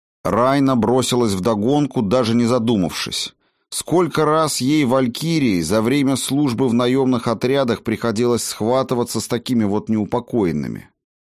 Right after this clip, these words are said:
Дальние не обманули. Оружие и доспехи они действительно воссоздали. Воительница достала ходячий костяк щитом, ударила краем в основание шеи. Позвонки хрустнули,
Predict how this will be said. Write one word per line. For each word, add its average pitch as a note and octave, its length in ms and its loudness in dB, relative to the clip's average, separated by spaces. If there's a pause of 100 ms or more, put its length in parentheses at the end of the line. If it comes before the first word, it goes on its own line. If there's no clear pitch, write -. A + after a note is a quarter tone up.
(560)
Дальние A#2+ 600 0
не A#2+ 140 2
обманули. A2+ 840 0 (440)
Оружие D3 600 0
и B2 80 0
доспехи C3 640 0
они A2+ 360 2
действительно G2+ 680 -2
воссоздали. F#2 800 -4 (680)
Воительница B2+ 840 0
достала B2 480 0
ходячий A2 580 0
костяк - 520 -4
щитом, G2+ 680 -4 (380)
ударила G#2+ 460 0
краем A#2+ 460 0
в G#2+ 60 0
основание F2 580 -2
шеи. - 460 -6 (500)
Позвонки A#2 520 0
хрустнули, C#3+ 720 -2